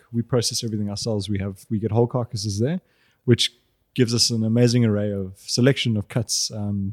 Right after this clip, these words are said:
you know, anything you want, we can do. And yeah, I mean, it, it, it, it just celebrates eating whole animals. You know, when you get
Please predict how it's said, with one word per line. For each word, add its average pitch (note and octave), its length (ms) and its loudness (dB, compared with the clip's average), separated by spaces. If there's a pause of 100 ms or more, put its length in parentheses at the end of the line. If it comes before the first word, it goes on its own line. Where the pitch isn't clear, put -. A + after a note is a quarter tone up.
you A2 80 0
know, A2+ 80 0
anything B2 300 6
you G#2 80 4
want, G#2 420 -4 (100)
we A2 120 -6
can A2 160 2
do. A#2 240 4 (680)
And A2+ 420 2 (380)
yeah, D#3 160 0
I G#2+ 80 2
mean, G#2+ 160 0
it, C3 180 -4
it, C#3+ 160 -4
it, C3 120 -6 (180)
it C3+ 100 -10
just F3+ 220 2
celebrates C3 400 6
eating B2 200 0
whole A2+ 200 -2
animals. G#2 320 -10
You G2+ 60 -14
know, A2 60 -10
when A#2 140 2
you A#2+ 80 6
get C3+ 300 4